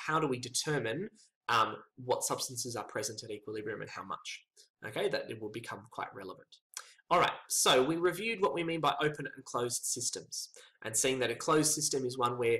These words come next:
matter can't transfer in or out, only energy can. We're looking at then that sometimes in closed systems where the matter is contained, we reach what we call equilibrium. This idea where there's two processes that could be happening, reactants forming products,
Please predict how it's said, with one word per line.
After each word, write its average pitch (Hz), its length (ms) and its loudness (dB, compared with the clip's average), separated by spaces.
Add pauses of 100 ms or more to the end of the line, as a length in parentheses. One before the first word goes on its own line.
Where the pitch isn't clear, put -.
(200)
matter 131 240 4
can't 139 280 0
transfer - 520 -4
in 139 140 -8
or 113 180 -6
out, 202 180 -2 (140)
only 127 320 -4
energy 113 440 -8 (120)
can. 127 260 -8 (520)
We're 110 100 0
looking 151 280 2
at - 100 -2
then 127 220 2 (280)
that - 160 0
sometimes 160 600 2
in 135 140 -6
closed 143 520 2
systems 120 500 0
where 120 100 4
the 110 120 -2
matter 123 280 4
is 110 140 0
contained, 117 600 -4
we 127 120 2
reach 127 280 0
what - 100 -6
we 147 120 -6 (240)
call 110 320 0
equilibrium. 120 640 -2 (400)
This 120 160 0
idea 127 220 6
where 120 140 6
there's 110 180 2
two 196 180 0
processes 151 640 2
that - 120 -2
could - 100 -14
be 127 80 -4
happening, 190 340 -2
reactants 131 560 0
forming 110 240 -4
products, - 560 -4